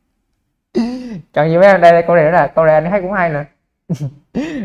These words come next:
Đây, Reservoir này chọn gì? Đây, Reservoir chọn gì mấy em? Trời ơi. Câu này với câu số bao nhiêu trên ta? Số mười.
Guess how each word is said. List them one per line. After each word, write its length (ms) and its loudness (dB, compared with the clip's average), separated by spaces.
Đây, 120 -2
Reservoir 300 2
này 100 4
chọn 260 -2
gì? 260 2
Đây, 180 -4
Reservoir 260 0
chọn 140 -4
gì 60 -4
mấy 100 0
em? 120 2
Trời 200 -2
ơi. 420 2
Câu 100 -8
này 140 -6
với 140 -8
câu 140 -2
số 340 -6
bao 140 -10
nhiêu 160 -8
trên 180 -6
ta? 140 -8
Số 140 -10
mười. 240 -2